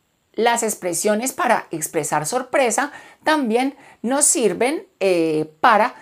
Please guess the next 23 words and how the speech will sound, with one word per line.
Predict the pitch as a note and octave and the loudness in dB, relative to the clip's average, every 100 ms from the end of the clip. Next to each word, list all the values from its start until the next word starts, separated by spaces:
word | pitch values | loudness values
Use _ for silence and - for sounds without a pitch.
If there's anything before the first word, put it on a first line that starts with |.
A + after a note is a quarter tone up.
| - | -6
transmitirle | F#3 F#3 E3+ D#3+ D#3+ E3 | 0 2 2 0 0 2
al | F#3 | 0
otro | G#3 A3 | 0 -2
el | |
mensaje | A3 A#3+ A3+ A3+ G3+ B3+ | -2 -2 0 2 2 0
de | A#3 | 0
que | - D#3+ | -2 -6
quieres | - D#3 E3+ F3 | -2 -2 -2 -4
más | F3 G3 A3+ C4+ C#4+ | -6 0 2 2 0
información | D4 D4 C4+ C4+ C4+ A#3 A3+ C4 - _ | -2 0 2 0 2 4 4 2 -12 _
con | C4 A#3+ | -2 0
respecto | A3+ A3 G3 G3+ | 0 0 2 4
a | G3+ | 4
lo | F3 | 4
que | D3+ | -4
te | B2+ | -6
acaba | - D3 E3 | -4 2 4
de | E3 E3 | 2 -2
contar. | C3+ A#2 - - _ - - - | -10 -10 -16 -18 _ -20 -20 -2
Así | - C#4 D#3+ | 4 4 2
tenemos | - C#3+ C#3 C#3 C#3+ C#3+ - - _ - _ _ _ _ - - | -4 -4 -2 -2 -4 -4 -8 -10 _ -20 _ _ _ _ -16 0
"What? | E3 C#3+ C#3 D#3+ C#4 E4 - - _ _ _ _ _ _ _ _ _ _ _ _ _ | 2 2 4 4 4 2 -4 -18 _ _ _ _ _ _ _ _ _ _ _ _ _
Really? | - C#3+ C#3+ D#3+ F#3+ A#3+ C4+ D4+ E4 E4+ | -6 -4 -2 -2 0 2 2 0 -2 -4